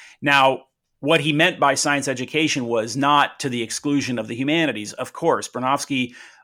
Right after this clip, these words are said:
firmly believed that science and the humanities went hand in hand and had to be taught together, and that we should, uh, encourage the development of art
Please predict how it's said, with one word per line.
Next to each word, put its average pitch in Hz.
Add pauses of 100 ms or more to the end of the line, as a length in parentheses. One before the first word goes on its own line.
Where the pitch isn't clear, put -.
(200)
firmly 175
believed 139
that 98
science 147
and 131
the 123
humanities 127
went 123
hand 143
in 120
hand 120
and 104
had 135
to 139
be 131
taught -
together, 123
and 110 (380)
that 120
we 123
should, 120 (500)
uh, 107 (420)
encourage 139
the 123
development 120
of 107 (500)
art 139